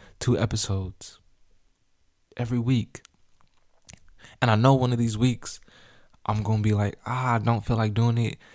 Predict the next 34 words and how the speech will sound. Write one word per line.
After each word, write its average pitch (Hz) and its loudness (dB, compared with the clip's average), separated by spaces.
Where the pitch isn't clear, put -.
It's, 110 -2
and 110 4
y'all 131 4
gonna 160 4
get 151 0
some, 131 -4
y'all 120 0
gonna 127 -4
get 127 -2
some 113 -2
episodes 107 2
kinda 147 0
like 147 -2
this 117 2
where 110 4
I'm 120 2
just, 107 0
where 107 2
I'm 117 2
just 117 -2
kinda 104 0
talking. 101 -4
There's 107 -2
no, 107 0
there's 104 0
no, 110 4
uh, 98 2
no 107 -2
topic 104 -4
of 101 0
discussion. 101 -2
It's 104 0
just 107 -4
me 104 2